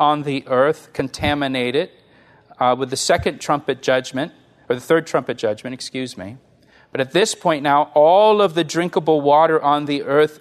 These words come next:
is contaminated. So there's no more water to drink on the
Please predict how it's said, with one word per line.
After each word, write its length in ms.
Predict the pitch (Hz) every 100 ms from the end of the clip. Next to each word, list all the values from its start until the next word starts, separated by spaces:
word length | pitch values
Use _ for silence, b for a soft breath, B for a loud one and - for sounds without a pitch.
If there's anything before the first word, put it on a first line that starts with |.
| -
is 260 | 143 -
contaminated. 840 | - 143 135 - 156 156 120 110
So 100 | 107
there's 80 | 135
no 180 | 151 175
more 360 | 165 151 151 147 B B
water 340 | 131 143 151
to 120 | 135
drink 520 | 117 120 143 139 117 - b b b b
on 220 | 127 131 127
the 160 | 120